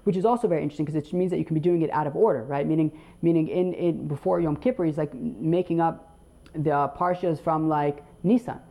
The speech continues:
you know? Sounded like everything else he did at, he did at the proper time. Um, okay, very good.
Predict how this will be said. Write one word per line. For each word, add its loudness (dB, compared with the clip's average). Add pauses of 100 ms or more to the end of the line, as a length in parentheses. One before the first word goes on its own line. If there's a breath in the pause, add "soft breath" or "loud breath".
(140)
you -8
know? -6 (1040 loud breath)
Sounded 2
like 0
everything 2
else 2
he 2
did 2
at, 2
he 0
did 0
at 2
the -8
proper -2
time. -2 (440)
Um, 0 (480)
okay, 0 (180)
very 2
good. 2